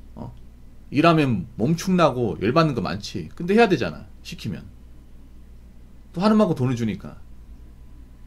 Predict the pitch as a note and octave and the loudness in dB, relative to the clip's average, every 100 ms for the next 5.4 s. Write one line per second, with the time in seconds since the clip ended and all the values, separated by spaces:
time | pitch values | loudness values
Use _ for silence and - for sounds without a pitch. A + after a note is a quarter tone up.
0 | - - - - - - - - - A3 | -20 -18 -20 -20 -20 -20 -20 -10 2 8
1 | G#3 A2+ C3 A3 G#3 G3 F3 F3 G3+ D3+ | 8 8 6 4 2 0 2 2 4 2
2 | F2 - - - A#2 - B2 E3+ F3 G3+ | -2 -8 -14 -4 -4 0 0 4 4 4
3 | A3+ G3+ B2 A#2 - A#2+ - D#2 - - | 4 4 2 -2 -2 -2 -4 -10 -10 -20
4 | - - - A2 E3+ G3+ D#3+ D3+ F#2 F#2 | -20 -18 -2 4 4 4 2 -2 -2 -4
5 | G2 C3 - | -4 -4 -6